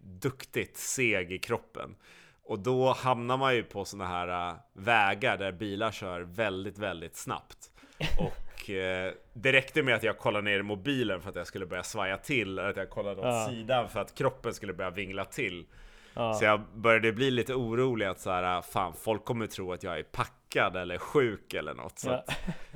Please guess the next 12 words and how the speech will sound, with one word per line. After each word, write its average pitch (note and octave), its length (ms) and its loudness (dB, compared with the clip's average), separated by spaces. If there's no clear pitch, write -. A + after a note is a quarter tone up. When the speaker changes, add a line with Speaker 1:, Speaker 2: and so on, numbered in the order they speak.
Speaker 1:
eh, G2+ 100 -4
jag G2+ 140 0
fick - 260 -6
verkligen G#2+ 800 4
släppa - 560 0
allt G2+ 440 0
och F#2+ 80 -8
bara F2+ 380 -4
fokusera A#2 920 -4
på F#2 120 -8
att E2+ 160 -10
gå F2+ 420 -4